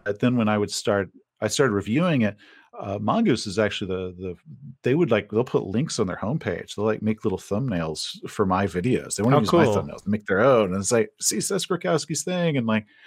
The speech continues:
Speaker 2: That's so cool,
Speaker 1: um,
Speaker 2: man.
Speaker 1: so they're, like, they're really supportive,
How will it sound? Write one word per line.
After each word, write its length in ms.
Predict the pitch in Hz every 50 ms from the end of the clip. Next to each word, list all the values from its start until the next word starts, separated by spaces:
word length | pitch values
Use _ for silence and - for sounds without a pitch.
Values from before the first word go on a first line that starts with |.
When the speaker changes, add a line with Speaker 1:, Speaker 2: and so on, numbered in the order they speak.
| - -
Speaker 2:
That's 140 | 123 120 - -
so 180 | - 117 104
cool, 140 | - 127 113
Speaker 1:
um, 220 | 110 104 101 98 98
Speaker 2:
man. 220 | 101 101 104 104 - - _ _ - - - -
Speaker 1:
so 160 | 147 - 139
they're, 120 | 127 143 139
like, 200 | 131 127 - -
they're 160 | 123 135 131
really 300 | 147 208 262 277 240 156
supportive, 880 | - - - 110 - - - - 151 202 240 143 107 92 - 95 - -